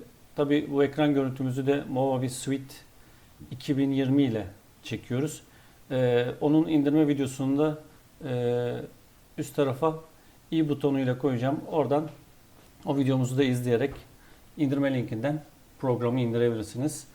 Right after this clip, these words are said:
Ee, Movavi Suite iki bin yirmi gayet güzel ve kullanışlı bir,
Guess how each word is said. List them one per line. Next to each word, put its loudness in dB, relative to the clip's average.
Ee, -4
Movavi 2
Suite -4
iki -8
bin 0
yirmi 0
gayet 0
güzel 0
ve 2
kullanışlı 0
bir, -2